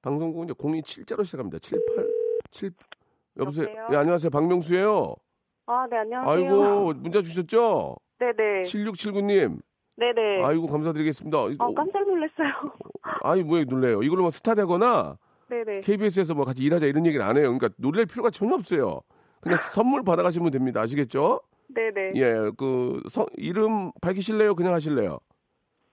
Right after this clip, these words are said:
Speaker 2: 그냥 익명으로 할게요.
Speaker 1: 익명하세요, 익명. 예, 나는
Speaker 2: 네.
Speaker 1: 창피하지 않다.
Speaker 2: 네.
Speaker 1: 예, 누군지 알아보지 않는다?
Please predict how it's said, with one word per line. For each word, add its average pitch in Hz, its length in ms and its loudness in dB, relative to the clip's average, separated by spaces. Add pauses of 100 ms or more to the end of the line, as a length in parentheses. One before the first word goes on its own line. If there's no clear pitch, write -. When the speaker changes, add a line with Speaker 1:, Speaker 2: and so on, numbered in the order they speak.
Speaker 2:
그냥 233 320 -6
익명으로 247 540 -6
할게요. 190 160 0
Speaker 1:
익명하세요, 208 440 4
익명. 151 500 2
예, 131 140 4
나는 156 260 2
Speaker 2:
네. - 0 -
Speaker 1:
창피하지 202 340 2
않다. 139 500 2 (580)
Speaker 2:
네. 185 320 -2
Speaker 1:
예, 110 240 2
누군지 143 260 0
알아보지 135 280 0
않는다? 131 520 0